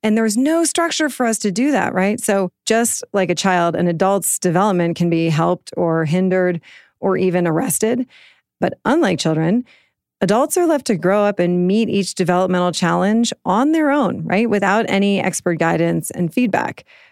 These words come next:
relying instead on the wisdom of social media posts, <laughs> influencers,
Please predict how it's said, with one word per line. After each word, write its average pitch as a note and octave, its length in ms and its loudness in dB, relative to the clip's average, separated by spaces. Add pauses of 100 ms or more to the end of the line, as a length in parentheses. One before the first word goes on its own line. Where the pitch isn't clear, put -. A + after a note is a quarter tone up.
(300)
relying F3+ 1000 2
instead F#3 600 2
on E3+ 400 0
the F3 100 2
wisdom E3+ 400 0
of D#3+ 160 -2
social E3+ 320 0
media E3+ 320 0
posts, C#4 520 -2 (120)
<laughs> - 140 -8
influencers, B3+ 880 0